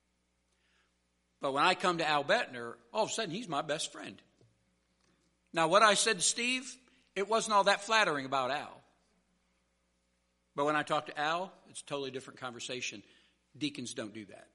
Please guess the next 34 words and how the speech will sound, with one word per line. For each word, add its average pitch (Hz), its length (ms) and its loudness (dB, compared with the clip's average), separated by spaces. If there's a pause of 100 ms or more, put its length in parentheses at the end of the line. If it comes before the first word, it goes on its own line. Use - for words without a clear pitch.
(720)
They're 151 120 0
not 135 180 -8
double-tongued. 120 440 -10 (1500)
What 151 200 0
I 156 120 2
have 151 340 -4
to 139 120 -8
say 156 300 -2
about, 135 260 -4 (300)
about 127 340 -6
Al 151 180 -2
Bettner 131 480 -6 (640)
to 127 280 -6
Steve 151 300 -6
McDonald, 147 560 -8 (760)
I 135 120 -2
can 123 180 -12
say 139 360 -6
to 120 220 -10
Al 107 160 -8
Bettner. - 380 -16 (1120)
That's 139 220 -4
what 117 100 -12
a 110 40 -16
deacon 117 320 -14
ought 95 160 -20
to 110 80 -16
be. - 240 -20 (640)
Does - 80 -20
that 160 100 -2
make 170 140 -4
sense? 214 320 -8 (180)
Not 220 180 -2
double-tongued. 170 460 -6